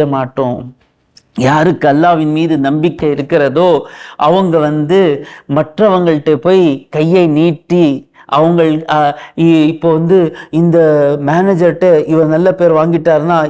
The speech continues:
இவருக்கு பதவி கிடைச்சிரும், எனக்கு பதவி கிடைக்காது, எனக்கு பதவி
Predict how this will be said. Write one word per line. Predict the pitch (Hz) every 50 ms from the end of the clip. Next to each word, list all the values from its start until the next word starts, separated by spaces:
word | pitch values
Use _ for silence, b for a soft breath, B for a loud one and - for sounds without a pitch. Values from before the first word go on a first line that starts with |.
| 147 156
இவருக்கு | 156 175 180 170 165 160 -
பதவி | 156 160 180 175 175 165
கிடைச்சிரும், | 165 151 151 156 156 - 160 151 156 160 156 156 156 156
எனக்கு | 170 175 165 170
பதவி | - 156 151 175 170 175
கிடைக்காது, | 170 165 151 156 151 151 156 147 143 143 156 151 139
எனக்கு | 143 147 170 165 170
பதவி | - 165 160 175 175 180